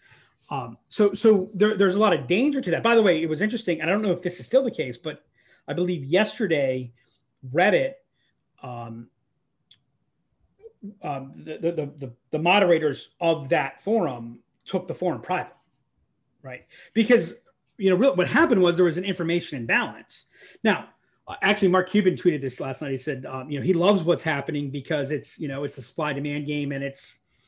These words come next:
you know, now, now the individual, and, and it's true, the individual gets to, you know, they're, they are having a lot of fun beating up the hedge funds, playing, playing the game that the hedge funds play, right? So I have no problem with that, and, and,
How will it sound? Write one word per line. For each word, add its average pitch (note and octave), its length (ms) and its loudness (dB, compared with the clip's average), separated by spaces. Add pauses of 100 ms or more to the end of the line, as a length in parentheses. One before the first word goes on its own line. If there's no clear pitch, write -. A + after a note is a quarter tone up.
(320)
you D3 80 -6
know, C#3+ 80 -4
now, D#3 160 0
now E3+ 220 0
the F3+ 120 4
individual, F#3 540 4
and, B3+ 160 2
and C#4 120 6
it's C#4 140 2
true, F4+ 220 6
the E3+ 100 2
individual A#3+ 380 4
gets G3+ 180 0
to, G#3 180 -6
you E3+ 120 -4
know, C#3 260 -10
they're, G#3 540 4 (260)
they F#3 160 6
are G#3 140 8
having F3+ 260 2
a C3+ 60 -2
lot C#3+ 260 2
of G#3 100 0
fun D3+ 460 -4 (320)
beating F#3 320 4
up F#3 80 -2
the F3+ 80 0
hedge C#3+ 240 -2
funds, C#3+ 320 -6
playing, C#3+ 380 -6 (160)
playing D3 240 -4
the C3+ 60 -6
game D3 340 -4
that C3+ 80 -10
the C3+ 60 -8
hedge C3 200 -8
funds A#2 240 -18
play, B3 240 -6 (440)
right? F#3 140 2
So G#3 120 2
I C4 140 4
have G#3+ 280 2
no E3+ 200 4
problem G#3+ 580 -2
with B2+ 140 -8
that, C3+ 200 -8
and, D#3 140 -6
and, C#3+ 320 -8